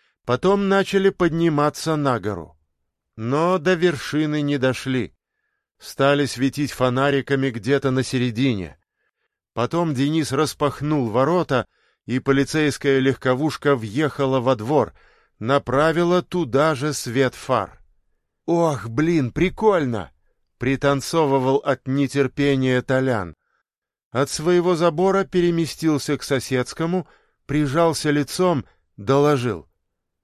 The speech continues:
«Раскапывают что-то. Денис с ними».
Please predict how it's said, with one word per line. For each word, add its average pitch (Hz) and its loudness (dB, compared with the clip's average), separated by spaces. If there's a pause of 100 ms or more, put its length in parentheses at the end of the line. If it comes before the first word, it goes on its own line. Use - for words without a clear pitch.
(240)
«Раскапывают 175 0
что-то. 127 -2 (640)
Денис 156 0
с - -12
ними». 127 -2